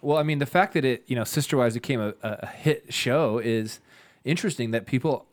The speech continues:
it, people are like, "What is this?" You know, they're, they're genuinely interested. I've, I've watched that show. I wanna talk about the show, but before that, Paul, um, did you grow up thinking that you would have multiple wives? Were you thinking, "My dad is like this, I wanna be like my dad, this is the path I have to go down spiritually"?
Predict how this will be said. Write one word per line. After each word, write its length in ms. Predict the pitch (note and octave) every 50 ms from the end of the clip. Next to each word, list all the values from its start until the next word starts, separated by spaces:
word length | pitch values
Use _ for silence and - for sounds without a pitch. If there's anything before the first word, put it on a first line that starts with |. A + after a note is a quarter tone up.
| _ _
it, 320 | - C3+ - - _ - -
people 300 | - - B2+ - D#3 D#3
are 100 | D#3 C#3+
like, 260 | C3 C3+ C3 A#2 -
"What 200 | A2+ G#2+ C3+ D#3+ D3+
is 360 | - B2+ C#3+ G3+ B3 A3+ D3+
this?" 300 | A2+ G#2 F2+ F2 - -
You 60 | A#2+ A2
know, 120 | A2+ B2+
they're, 180 | C#3 D3+ D#3+ D#3 - - _ -
they're 240 | A#2+ C3+ C#3+ C#3+
genuinely 560 | C3 G#2 - A#2+ A#2 A#2+ B2+ C#3 D3 D3 D3 -
interested. 420 | - C3 F3 - G3 D3 - F#2
I've, 200 | F2 G2 A2+ - -
I've 160 | - A2+ C3
watched 280 | C#3 A#2+ G#2+ G#2 - -
that 160 | G#2+ G2 G2
show. 260 | - - A2 G2 F2+ - - - - - - - - _ -
I 40 | -
wanna 220 | C#3 E3+ D#3 A#2+ A#2 - _ _
talk 180 | - - E3+ F3
about 120 | D#3+ C3+ A#2
the 80 | A#2+
show, 220 | - - B2 A#2+ A#2+
but 240 | B2 C#3+ C3+ -
before 280 | - B2 - - G3 G3
that, 260 | D#3+ C3+ B2 B2 - -
Paul, 320 | - C#3+ B2+ B2+ B2 -
um, 300 | C3 C3+ B2+ A#2 G#2+ G#2 - _ - _ _ _ _ _ _ -
did 200 | C3 A#2+ A2 G#2+
you 220 | A2+ C3 D#3 F#3
grow 260 | F3 E3+ G3+ G3 G3+ G3+
up 80 | G3
thinking 580 | G3+ - G3 F#3+ F#3 - G3 F#3+ G3 G3 G3 G3 G3
that 120 | D3+ C3
you 240 | B2+ A#2+ A#2+ C3 C#3+
would 140 | E3 F3+ F3
have 220 | E3+ F3+ F#3 F3
multiple 380 | F3+ F#3 F#3+ F#3 - - - F#3+
wives? 260 | F#3+ G3+ G3+ F#3 -
Were 100 | D#3 D3
you 80 | C#3+ C#3+
thinking, 280 | - D#3+ C#3+ C3+ B2+
"My 140 | B2 A#2+ A#2+
dad 260 | A#2+ A#2+ A#2+ A#2+ C3+
is 100 | C#3+ C3+
like 200 | D3 D3 D3 C#3+
this, 220 | - D#3 D3 C3+ -
I 20 | A#2+
wanna 200 | A2+ A#2 A#2 A2+
be 120 | A#2+ A#2
like 160 | A2+ A2 G2+ -
my 100 | G2 F#2+
dad, 360 | F#2+ B2+ B2+ C3 C3+ C3 A#2
this 160 | A2+ G#2+ -
is 80 | A2 F#2+
the 80 | G#2+ G2+
path 240 | - A2+ G#2 A2
I 140 | - G#2 A2
have 160 | A2+ A#2+ A2+ -
to 60 | B2
go 200 | A#2 A#2+ A#2 A#2+
down 220 | A#2 B2 A#2 A2+
spiritually"? 800 | G#2 - - - C3 C3+ C3+ C3+ C3 - - C3+ C3+ C3+ C3+ C3